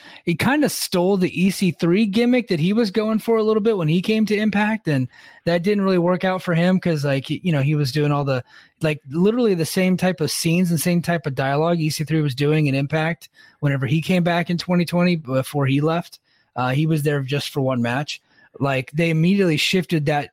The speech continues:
whole thing over to Eric Young, and he started to do a lot of the same things, a lot of the same type of speech and mannerisms,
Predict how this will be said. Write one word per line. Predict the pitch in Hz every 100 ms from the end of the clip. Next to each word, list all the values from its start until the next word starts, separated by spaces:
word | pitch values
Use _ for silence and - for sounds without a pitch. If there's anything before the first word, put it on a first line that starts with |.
| -
whole | - - 180 180
thing | - 170 160 135
over | 143 151 151
to | 143 143
Eric | 143 135 123
Young, | 135 135 120 117 - - -
and | 143
he | 156
started | - 165 156
to | 143
do | 139 139
a |
lot | 131 135 139
of | 135
the | 127
same | - 143 123
things, | - 131 117
a | 123
lot | 127 127
of |
the | 123
same | 131 127
type | 123 117
of | 110
speech | - 147 -
and | 117
mannerisms, | 120 123 123 123 123 123